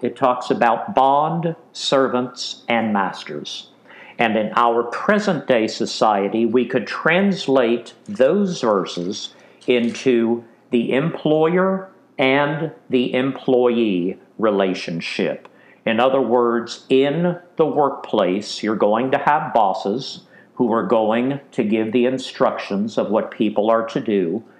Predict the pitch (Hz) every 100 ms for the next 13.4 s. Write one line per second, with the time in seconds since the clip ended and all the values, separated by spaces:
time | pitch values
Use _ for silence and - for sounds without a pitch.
0 | _ _ 117 110 117 107 117 127 120 120
1 | 110 - 113 107 107 107 - - 104 110
2 | 107 104 110 107 101 147 127 92 98 101
3 | - - 110 107 113 156 156 92 90 92
4 | - - - - _ 104 123 127 120 127
5 | 139 143 - _ 120 123 - 117 101 107
6 | - 113 95 98 98 - 95 98 - 98
7 | 92 78 85 - _ _ _ _ _ _
8 | _ - - - - 233 208 - 143 143
9 | - 135 135 - 117 101 101 98 104 85
10 | 87 - _ _ - 120 113 - - 151
11 | 165 190 196 190 - 135 135 135 135 139
12 | - - 117 113 110 110 104 - - 101
13 | 92 78 71 -